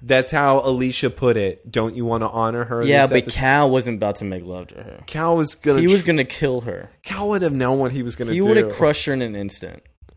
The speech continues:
Speaker 1: That's actually very true. He would not have been able to contain himself.
Speaker 2: Mm-hmm. It would have been like a bullet going through her body.
Speaker 1: I do also wanna say she took a bullet for Clark, and even y-, you're his parents. You just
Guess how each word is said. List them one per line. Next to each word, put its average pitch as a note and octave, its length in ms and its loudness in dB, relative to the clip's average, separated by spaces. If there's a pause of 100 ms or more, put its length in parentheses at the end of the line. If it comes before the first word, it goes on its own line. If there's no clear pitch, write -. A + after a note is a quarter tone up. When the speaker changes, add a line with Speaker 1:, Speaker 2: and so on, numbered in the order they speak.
(400)
Speaker 1:
That's A#2+ 300 0
actually G2+ 320 -6
very G2+ 320 -4
true. G2 320 -4
He G#2 180 -6
would G#2+ 160 -4
not G#2 200 -4
have G2 80 -6
been F#2+ 120 -6
able F#2+ 180 -6
to F#2 80 -6
contain F#2+ 360 -10
himself. F#2+ 420 -8
Speaker 2:
Mm-hmm. B2+ 320 -6 (140)
It F3+ 60 -10 (180)
would C#3 80 -2
have C3+ 80 2
been C3 80 0
like B2 120 0
a A#2+ 40 0
bullet B2+ 560 -2
going B2 240 -2
through B2+ 140 0
her B2 80 0
body. G2+ 300 -6 (200)
Speaker 1:
I A2 140 -4
do B2 380 -2
also A2 280 -2
wanna G2 160 -8
say G2 300 -8
she A#2+ 180 -12
took C4+ 200 -12
a - 60 -8
bullet A#2 300 -2
for - 140 -16
Clark, F2+ 420 -10
and F#2+ 140 -10
even A2+ 260 -10
y-, G#2+ 220 -12
you're G2 260 -8
his F#2 180 -14
parents. F#2+ 800 -10 (480)
You A2+ 140 -12
just A#2 320 -8